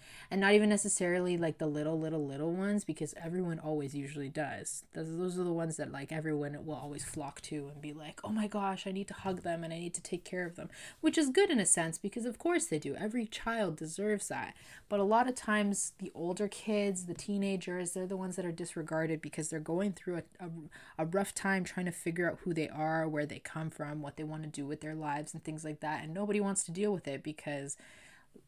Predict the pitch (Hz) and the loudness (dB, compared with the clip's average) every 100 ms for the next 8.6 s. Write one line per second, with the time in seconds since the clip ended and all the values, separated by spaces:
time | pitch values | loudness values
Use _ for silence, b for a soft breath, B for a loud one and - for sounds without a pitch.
0 | - 180 175 220 208 - 202 233 285 185 | -8 4 6 8 6 8 8 12 12 12
1 | 170 139 139 165 208 233 226 240 226 254 | 10 4 2 6 6 6 4 4 4 6
2 | 254 247 254 262 262 277 285 285 - 339 | 6 6 4 2 2 4 4 4 2 4
3 | 339 269 214 170 165 156 208 226 226 - | 6 6 2 8 10 10 8 4 2 0
4 | 226 226 226 262 214 180 170 214 214 156 | 0 2 2 4 2 2 0 2 4 2
5 | 160 165 170 202 196 - 170 - 233 214 | 2 0 0 2 0 0 -2 0 2 2
6 | 147 156 165 - 160 165 170 175 165 - | 0 -2 -2 0 2 2 0 -2 -4 -4
7 | 165 - 165 208 247 240 190 190 - 143 | -8 -6 -2 0 0 0 0 0 0 -2
8 | 147 147 156 156 147 | -2 0 0 0 -4